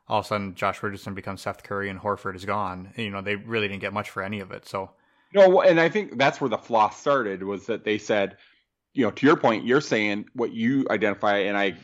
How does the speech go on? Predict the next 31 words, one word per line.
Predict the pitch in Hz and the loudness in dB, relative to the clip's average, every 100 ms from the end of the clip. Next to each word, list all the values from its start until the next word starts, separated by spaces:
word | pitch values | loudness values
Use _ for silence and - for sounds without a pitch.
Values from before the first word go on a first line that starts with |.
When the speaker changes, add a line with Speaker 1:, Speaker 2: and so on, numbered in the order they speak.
| _ - | _ -10
Speaker 2:
tend | 117 | -6
to | 98 | -4
agree, | 87 139 123 92 90 92 _ _ | -2 0 0 -2 -6 -14 _ _
that | 123 113 | -6 -2
they | 95 98 | 2 4
need | 135 139 | 6 6
is | 95 92 | 4 0
somebody | 113 101 | -2 0
that | 92 - | 0 -2
can | 92 | -4
play | - 120 | 2 2
one-on-one | 98 92 90 90 90 92 | 2 0 -2 -2 -4 -4
Speaker 1:
Mm-hmm. | 92 123 107 107 - - | -6 -8 -8 -10 -16 -8
Speaker 2:
and, | 107 - - | -8 -8 -4
and | 113 95 | -4 0
get | 113 | 0
their | 117 101 | 2 2
own | 95 | 2
shot. | 90 - 127 98 - - _ _ _ _ _ - | 0 4 6 6 2 -8 _ _ _ _ _ 2
I, | 113 151 - | 2 2 2
I | 123 | 0
think | 147 131 - | 0 -2 -4
what | 95 - | -6 0
they | 135 190 - _ _ _ - | 0 0 -6 _ _ _ -12
deemed | 110 104 92 | -6 -4 -2
they | 95 | -2
needed | 95 90 92 98 - | -2 -2 -2 -4 -4
was | 113 107 98 - _ _ _ _ | 2 4 2 -2 _ _ _ _
they | 117 110 | 4 6
had | 117 110 | 6 2
their | 113 101 95 95 | 2 2 2 -2